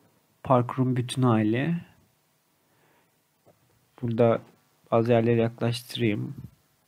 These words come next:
Bu parkuru toplam yüz on dakika, dört saniyede bitirmişim.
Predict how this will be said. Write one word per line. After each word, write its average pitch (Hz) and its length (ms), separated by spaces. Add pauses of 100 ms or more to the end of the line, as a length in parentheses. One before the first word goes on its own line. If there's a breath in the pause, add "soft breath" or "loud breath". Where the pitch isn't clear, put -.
(1160)
Bu 135 80
parkuru 131 460
toplam 131 580
yüz 127 220
on 131 200
dakika, 117 420
dört 123 200
saniyede 123 520
bitirmişim. 117 760